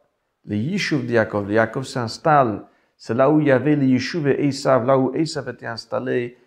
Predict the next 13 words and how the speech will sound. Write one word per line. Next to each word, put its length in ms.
Yaakov 480
est 80
mêlé 500
donc 480
parmi 380
Esav, 500
il 80
faut 140
enlever 380
de 60
poussière, 420
tout 140
cela 500